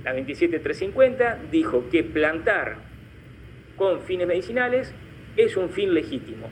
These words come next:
Al ser un fin legítimo no es delito, lo que va a estar faltando es el andamiaje administrativo, las normas de mero derecho administrativo que me indiquen a mí a dónde me tengo que inscribir,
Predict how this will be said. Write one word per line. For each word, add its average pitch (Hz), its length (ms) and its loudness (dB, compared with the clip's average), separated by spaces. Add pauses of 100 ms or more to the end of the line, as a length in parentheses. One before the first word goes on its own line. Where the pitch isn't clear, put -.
Al 151 140 0
ser - 120 2
un - 120 0
fin 196 120 -4
legítimo 185 520 -2 (300)
no 156 220 4
es 170 80 6
delito, 165 400 4
lo 127 140 0
que 135 80 0
va 147 80 4
a 151 40 -2
estar 160 200 -2
faltando 180 640 -2 (360)
es 151 300 -6 (300)
el 139 140 -2
andamiaje 160 540 -2
administrativo, 165 840 -2 (140)
las 131 200 -8
normas 180 560 0 (160)
de 131 80 -6
mero 180 240 0 (220)
derecho 160 380 2
administrativo 202 880 -2
que 185 100 -2
me 180 100 -6
indiquen 190 300 0
a 202 80 0
mí 208 180 -4 (340)
a 208 100 0
dónde 214 240 4
me 185 100 0
tengo 180 200 4
que 170 100 0
inscribir, 185 840 0